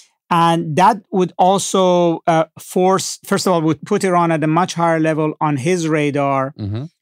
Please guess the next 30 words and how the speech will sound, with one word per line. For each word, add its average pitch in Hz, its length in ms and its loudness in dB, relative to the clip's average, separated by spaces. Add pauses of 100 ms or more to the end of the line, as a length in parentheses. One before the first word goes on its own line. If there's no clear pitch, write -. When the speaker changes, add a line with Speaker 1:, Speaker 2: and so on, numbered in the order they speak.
Speaker 1:
so 170 280 -2
that 160 360 -2 (340)
he 156 140 -4
would 156 120 2
actually 170 260 0
pay 180 200 0
attention 185 560 0
to 165 120 -4
what 151 240 0
his 143 200 -2
minions 151 480 2
are 139 140 0
doing. 156 580 -2 (760)
And 175 140 0
secondly, 214 480 0
that 175 140 0
it 170 60 2
would 160 160 0
create 170 340 0
a 165 60 2
wedge. 143 300 -4
And, 190 220 0
and 196 160 0
I 196 180 0
think 247 180 2
the 214 100 2
Iranian 208 320 2
strategy 190 500 -2
has 180 240 -2
worked. 196 520 -4